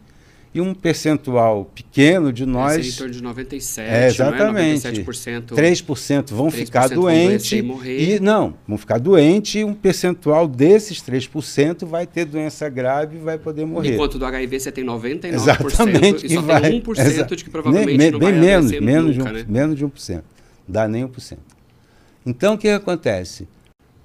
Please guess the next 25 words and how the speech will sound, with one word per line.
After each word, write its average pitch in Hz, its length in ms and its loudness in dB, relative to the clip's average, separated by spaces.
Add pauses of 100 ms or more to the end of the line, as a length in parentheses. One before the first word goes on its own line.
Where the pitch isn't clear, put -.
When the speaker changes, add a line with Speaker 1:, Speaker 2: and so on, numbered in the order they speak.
(160)
Speaker 1:
Por 123 100 -4
que 190 120 4
que 185 60 2
eu 180 40 0
tô 165 100 -2
falando 127 400 0
isso? 85 220 -4
Ou 110 40 -6
seja, 80 300 -4 (280)
naturalmente, 135 1080 0
nós 123 420 -4 (140)
temos 147 380 0
um - 20 -10
repertório 110 640 -4
imune 95 600 -6 (500)
bom 127 320 4
pra, 92 260 -2
pra - 300 -8
covid. 87 580 -8 (400)
A 85 120 -10
gente 127 260 -2
já 139 100 0
sabe 139 360 -2
fazer 90 260 -6
isso. - 380 -12